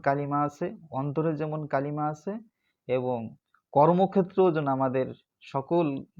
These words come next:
জায়গায় এই কালিমার ছাপ থাকে। আল্লাহ তাআলা আমাদের সকলকে কালিমাওয়ালা জিন্দেগি দান করুন, আমিন।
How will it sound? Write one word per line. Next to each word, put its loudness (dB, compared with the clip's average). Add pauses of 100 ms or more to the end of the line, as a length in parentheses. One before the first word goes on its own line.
(120)
জায়গায় 2
এই -4
কালিমার -2 (520)
ছাপ -6 (200)
থাকে। -12 (460)
আল্লাহ -2 (100)
তাআলা 0 (100)
আমাদের -6 (520)
সকলকে -2 (440)
কালিমাওয়ালা 0 (160)
জিন্দেগি -2
দান -8 (120)
করুন, -10 (520)
আমিন। -8